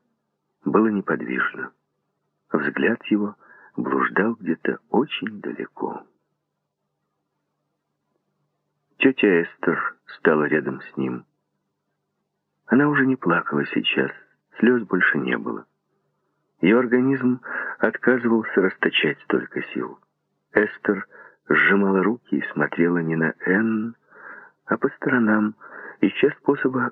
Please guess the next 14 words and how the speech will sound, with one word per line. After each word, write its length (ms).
уйти 640
от 200
необходимости 920
осознать 640
смерть 320
сестры. 460
Из 140
всех 260
присутствующих 920
здесь 240
братьев 720
и 80
сестёр 600
один 500